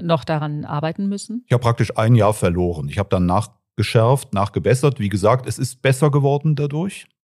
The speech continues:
Speaker 2: Das kann ich im Nachhinein sagen. Aber das zu erkennen, ähm, das war dann nicht so ganz einfach. Da hat mir aber auch der Erstgutachter damals auch menschlich sehr geholfen. Da bin ich ihm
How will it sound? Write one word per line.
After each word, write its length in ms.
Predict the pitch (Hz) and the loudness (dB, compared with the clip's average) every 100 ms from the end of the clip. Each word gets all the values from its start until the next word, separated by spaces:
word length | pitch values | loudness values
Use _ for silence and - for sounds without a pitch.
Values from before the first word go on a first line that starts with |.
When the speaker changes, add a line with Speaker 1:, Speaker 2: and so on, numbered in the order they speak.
| _ | _
Speaker 2:
Das 180 | - - | -8 -6
kann 180 | - 107 | -2 -2
ich 100 | 107 | -2
im 100 | 95 | -2
Nachhinein 480 | 95 95 92 87 85 | -2 -4 -6 -6 -4
sagen. 340 | 90 104 117 | -2 -2 -2
Aber 420 | 113 107 98 - _ _ _ _ - | -2 0 0 -2 _ _ _ _ -2
das 240 | 117 - | -2 0
zu 80 | 120 | -6
erkennen, 560 | 104 - 107 127 135 139 _ _ | -6 -2 4 6 6 2 _ _
ähm, 240 | - 107 110 | -10 -8 -6
das 200 | 107 - | -6 -2
war 100 | 104 | 0
dann 140 | 95 | 0
nicht 140 | 98 - | -2 -6
so 100 | 95 | -6
ganz 200 | 85 - | -6 -8
einfach. 360 | 76 - 78 | -18 -16 -10
Da 100 | 92 | -4
hat 160 | 110 107 | -2 2
mir 80 | 101 | 0
aber 120 | 92 | 0
auch 100 | - | -4
der 160 | - | -6
Erstgutachter 560 | 110 - 110 98 92 92 | -6 -6 -6 -6 -4 -4
damals 400 | 87 87 85 - _ _ _ | -4 -6 -6 -12 _ _ _
auch 120 | - 92 | -6 -2
menschlich 380 | 92 - 87 | -2 -2 -8
sehr 160 | - 92 | -4 -4
geholfen. 380 | 78 71 60 64 | -4 -8 -10 -14
Da 60 | |
bin 140 | 71 73 | -10 -10
ich 120 | 76 | -10
ihm 180 | 85 | -12